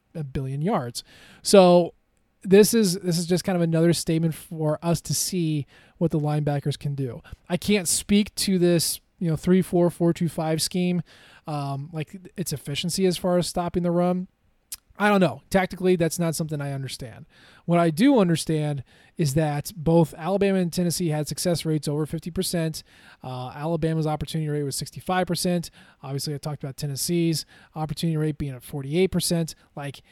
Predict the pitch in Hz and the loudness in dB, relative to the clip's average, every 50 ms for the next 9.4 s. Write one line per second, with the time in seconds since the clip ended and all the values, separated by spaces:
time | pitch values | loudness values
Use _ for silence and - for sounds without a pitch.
0 | _ _ _ _ _ _ _ _ _ _ _ _ _ - - - 190 233 254 - | _ _ _ _ _ _ _ _ _ _ _ _ _ -4 4 6 6 6 6 4
1 | - 185 165 160 165 190 254 302 330 - - _ _ _ _ _ _ _ _ _ | 0 0 2 2 4 2 2 0 -2 -6 -12 _ _ _ _ _ _ _ _ _
2 | _ _ _ _ _ _ _ _ 165 160 135 - 214 226 185 165 151 143 160 156 | _ _ _ _ _ _ _ _ -6 -6 -2 0 0 0 0 -2 -2 -2 -2 -2
3 | - - 196 175 170 160 147 - _ _ _ _ 202 170 135 135 143 - - 170 | 0 0 -2 -2 -2 -2 -4 -6 _ _ _ _ -6 -6 -6 -8 -10 -6 -2 -2
4 | 165 - - - 170 156 139 127 135 - - 285 349 254 - 170 160 160 220 226 | -2 -2 -2 -4 -4 -4 -4 -6 -6 2 4 4 4 4 2 -2 -2 -2 -4 -6
5 | - _ _ _ _ _ _ - 277 - 320 226 247 247 - - 240 220 202 214 | -10 _ _ _ _ _ _ -4 -2 -2 4 6 6 6 6 4 0 0 0 2
6 | - 196 196 185 - 175 156 156 175 170 165 165 165 165 160 165 147 151 151 156 | 2 2 2 2 2 0 2 2 0 0 0 0 0 0 0 0 0 2 0 0
7 | 151 151 147 147 156 156 160 160 151 147 143 139 135 135 131 139 135 - 135 - | 0 0 0 -2 0 2 2 2 2 0 0 -2 -4 -4 -4 -6 -6 -6 -8 -10
8 | 131 - - - 107 - - - - _ _ _ _ _ _ _ _ - - 175 | -10 -14 -14 -16 -16 -16 -18 -20 -20 _ _ _ _ _ _ _ _ 0 2 4
9 | 160 160 156 156 151 151 151 | 4 6 6 4 4 2 0